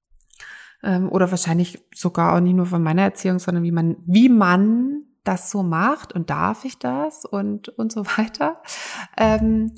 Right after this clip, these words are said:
und zwar geht's um das Thema, dass Instagram eine Ko-, also Instagram oder allgemein Social Media, ähm, für mich eine kommunikative Einbahnstraße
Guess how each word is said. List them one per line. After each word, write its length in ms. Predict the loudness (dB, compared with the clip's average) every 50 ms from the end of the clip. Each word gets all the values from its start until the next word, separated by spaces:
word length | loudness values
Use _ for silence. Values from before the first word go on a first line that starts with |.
| -16 -20 -20 -20 -20 -20 -20 _ _ _ 4
und 160 | 4 4 4 4 0 -4 -6 -8
zwar 580 | -10 -8 -4 0 2 4 4 4 4 2 0
geht's 420 | 0 2 2 4 2 2 -2 -6 -10
um 280 | _ -2 0 2 2
das 180 | 0 -2 -4 -8
Thema, 800 | -12 -16 -10 -4 -2 -2 0 0 0 -2 -2 -2 -4 -6 -8 -10 _ _ _ _ _ _ _ _ _
dass 220 | 0 0 0 0 0
Instagram 920 | -2 0 0 0 0 0 -2 -4 -4 -4 -4 -4 -2 0 0 0 -2 -4 -4 -2
eine 260 | -2 0 0 0 -2
Ko-, 360 | -6 -10 -12 -6 -4 -4 -2 0
also 180 | 0 0 0 -2
Instagram 500 | -4 -4 -2 -2 -2 -2 0 0 0 2
oder 160 | 2 0 0
allgemein 380 | -2 -2 -2 -2 -2 -2 -4
Social 280 | -4 -6 -8 -8 -6 -6
Media, 400 | -6 -4 -4 -4 -4 -4 -4 -6 -8 _ _ -20 -20 -20 -20 -20 -20 -20 _ _ -4
ähm, 960 | -4 -2 -2 -2 -4 -4 -6 -6 -6 -6 -6 -8 -10 -12 -14 _ _ _ _ _ _ _ _ _ _ _ _
für 280 | -16 -8 -4 0 2 2
mich 640 | 2 2 2 2 0 0 -2 -4 -6 -8 -12 -12 -8 -4
eine 160 | -4 -2 -2
kommunikative 960 | -2 -4 -2 -2 -2 -2 -4 -4 -6 -8 -8 -8 -10 -8 -6 -4 -6 -4 -4
Einbahnstraße 1300 | -4 -4 -4 -4 -4 -4 -4 -4 -6 -8 -12 -14 -14 -12 -10 -10 -10 -10 -12 -12 -12 -10 -10 -10 -10 -14